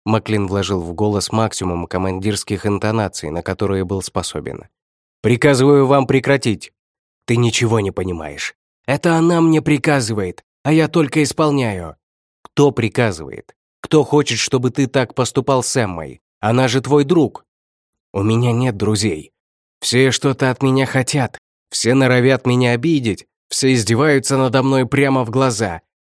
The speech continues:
А она другая. Она меня понимает». «Кто тебя понимает, Ниди? О ком ты говоришь?» «Ты и сам знаешь. Она и с тобой говорила. Она всё мне про тебя рассказала».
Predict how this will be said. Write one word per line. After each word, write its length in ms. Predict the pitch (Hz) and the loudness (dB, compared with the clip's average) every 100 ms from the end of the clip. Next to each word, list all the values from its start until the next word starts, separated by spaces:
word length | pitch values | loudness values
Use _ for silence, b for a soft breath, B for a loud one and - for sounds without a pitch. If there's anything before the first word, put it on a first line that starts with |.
| _ | _
А 200 | - 92 | -10 -6
она 180 | 95 110 | -2 -2
другая. 640 | 110 131 117 113 107 85 - _ _ - | -2 -4 -2 -2 -4 -8 -14 _ _ -6
Она 260 | 98 120 | 0 2
меня 260 | 143 143 151 | 4 2 2
понимает». 760 | 156 151 165 147 110 82 - - _ _ _ _ _ - | 2 4 4 2 0 -4 -12 -20 _ _ _ _ _ -18
«Кто 300 | - 135 131 | -2 2 2
тебя 280 | 131 120 117 | 2 0 2
понимает, 540 | 117 113 107 90 82 | 2 2 0 -2 -2
Ниди? 400 | 117 98 85 67 _ _ | -2 -2 -6 -12 _ _
О 120 | - 127 | -4 0
ком 240 | 156 135 | 2 2
ты 120 | 123 | 2
говоришь?» 500 | 110 110 101 78 - - _ _ _ - | 2 0 0 -4 -10 -18 _ _ _ 2
«Ты 200 | 185 156 | 4 4
и 60 | |
сам 400 | 143 - 151 143 | 2 0 2 2
знаешь. 640 | 127 135 135 123 104 - - _ _ - | 2 0 2 0 -2 -8 -14 _ _ -6
Она 240 | 98 127 | -2 2
и 60 | 139 | 0
с 100 | - | 0
тобой 340 | 151 151 185 | -2 2 2
говорила. 640 | 151 160 143 127 98 73 - _ _ _ | 2 2 2 0 -4 -8 -14 _ _ _
Она 300 | - 131 151 147 | -4 0 0 0
всё 300 | - 156 151 | 0 2 2
мне 200 | 143 135 | 2 0
про 180 | 131 127 | -2 -2
тебя 260 | 131 127 | -2 -2
рассказала». 720 | 120 113 - 110 110 87 73 | -2 -4 -4 -4 -6 -8 -16